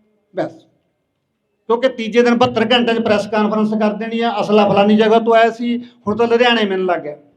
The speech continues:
ਅੱਗੇ ਮੇਟ ਮੂਟ ਯੂ ਪੀ ਵਾਲਾ ਅਸਲਾ ਸੁਣਦੇ ਹੁੰਦੇ ਸੀ, ਹੁਣ ਅਸਲਾ ਵੀਰ ਜੀ, ਆਹ ਜਿਹੜਾ ਪਿਛਲਾ ਕੇਸ ਹੋਇਆ ਹੈ, ਉਹ ਆਪਣਾ ਸਰਪੰਚ ਵਾਲਾ, ਅਹ, ਆਪਣਾ ਸਹਿਣੇ ਵਾਲਾ, ਤਾਂ ਲ-, ਅਸਲਾ ਲੁਧਿਆਣੇ ਤੋਂ ਆਉਂਦਾ ਹੈ।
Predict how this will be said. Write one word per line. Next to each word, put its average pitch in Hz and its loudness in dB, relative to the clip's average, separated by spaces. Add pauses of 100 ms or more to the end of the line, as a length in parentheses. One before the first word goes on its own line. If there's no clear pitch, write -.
(1600)
ਅੱਗੇ 220 4
ਮੇਟ 240 4
ਮੂਟ 233 0
ਯੂ 202 -4
ਪੀ 226 -2
ਵਾਲਾ 233 4
ਅਸਲਾ 220 -2
ਸੁਣਦੇ 214 0
ਹੁੰਦੇ 220 4
ਸੀ, 196 -6 (840)
ਹੁਣ 202 0
ਅਸਲਾ 208 2
ਵੀਰ 202 -6
ਜੀ, 240 0 (240)
ਆਹ 220 4
ਜਿਹੜਾ 220 4
ਪਿਛਲਾ 220 -2
ਕੇਸ 214 -4
ਹੋਇਆ 214 4
ਹੈ, 240 0 (260)
ਉਹ 220 -10 (580)
ਆਪਣਾ 190 -14
ਸਰਪੰਚ 220 -6
ਵਾਲਾ, 220 4
ਅਹ, 180 -8
ਆਪਣਾ 170 -10
ਸਹਿਣੇ 247 2
ਵਾਲਾ, 170 -2 (720)
ਤਾਂ 226 0
ਲ-, 233 -6
ਅਸਲਾ 214 0
ਲੁਧਿਆਣੇ 240 0
ਤੋਂ 208 -4
ਆਉਂਦਾ 160 -2
ਹੈ। 139 -8